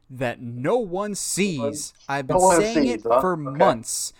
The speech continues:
Speaker 1: Denis Villeneuve makes masterpieces that no one sees except for diehard cinephiles. Prisoners was excellent. Blade Runner twenty forty-nine was outstanding. But people don't, the general population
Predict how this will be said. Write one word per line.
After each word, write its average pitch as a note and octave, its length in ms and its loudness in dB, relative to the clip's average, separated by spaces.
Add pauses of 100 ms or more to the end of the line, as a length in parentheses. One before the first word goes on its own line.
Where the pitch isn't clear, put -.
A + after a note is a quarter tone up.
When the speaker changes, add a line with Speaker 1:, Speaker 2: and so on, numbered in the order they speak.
(320)
Speaker 1:
Denis A#3 300 -4
Villeneuve D#3 480 -4
makes C3 280 -10
masterpieces C3+ 1040 -4 (340)
that A#2 360 -10 (140)
no A#2+ 380 2
one A3+ 220 -2
sees F#3+ 340 -4
except D3 260 -8
for C3+ 80 -10
diehard C#3+ 360 -2
cinephiles. A#2 680 -8 (520)
Prisoners F3 420 -2
was C#3+ 200 -10 (140)
excellent. C#3+ 640 -6 (340)
Blade G#3 260 2
Runner C#3+ 220 -4
twenty F#3+ 260 -6
forty-nine D#3+ 500 -6
was B2 160 -12 (120)
outstanding. D#3+ 1120 -6 (720)
But - 220 -10
people A3 480 -6
don't, F#3+ 200 -4 (600)
the D3+ 100 -12
general A3 500 -4
population F#3+ 580 -6